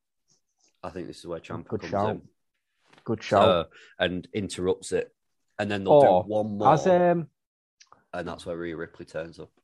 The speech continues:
Speaker 2: I was just about to say, has Rhea Ripley got a match at Backlash?
Speaker 1: No. So, yeah, she could potentially get involved as well. I think one of those
Speaker 2: Yeah.
Speaker 1: two will turn up and interrupt this match. So I think Edge is gonna nick it, actually.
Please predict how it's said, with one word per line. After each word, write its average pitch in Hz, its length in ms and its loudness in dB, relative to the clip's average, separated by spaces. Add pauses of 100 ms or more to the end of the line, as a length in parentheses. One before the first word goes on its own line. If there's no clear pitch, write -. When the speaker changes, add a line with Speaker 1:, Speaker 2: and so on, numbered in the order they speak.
Speaker 2:
I 160 60 4
was 165 80 4
just 185 120 0
about 180 160 4
to - 40 -12
say, 185 100 2
has 165 140 2
Rhea 147 160 2
Ripley 143 260 -2
got 117 120 4
a 104 40 0
match 117 280 0
at 117 60 -14
Backlash? 120 440 0 (540)
Speaker 1:
No. 87 280 -6 (880)
So, - 120 -10
yeah, 110 220 0
she 127 200 -6
could - 140 -14
potentially 85 400 -12
get 82 160 -4
involved 78 400 -10
as 82 100 -16
well. 90 180 -4
I 110 180 0
think 110 220 -6
one 101 120 -6
of 90 80 -8
those 92 260 -2
Speaker 2:
Yeah. 110 60 -12
Speaker 1:
two 90 100 -8
will 80 140 -8
turn 80 300 -10
up - 180 -18
and 82 160 -12 (400)
interrupt 90 420 -12
this - 160 -16
match. 82 360 -14
So 90 80 -8
I 85 60 -8
think 85 220 -14
Edge 85 220 -12
is 78 100 -18
gonna 80 200 -12
nick 80 220 -14
it, - 100 -12
actually. - 420 -16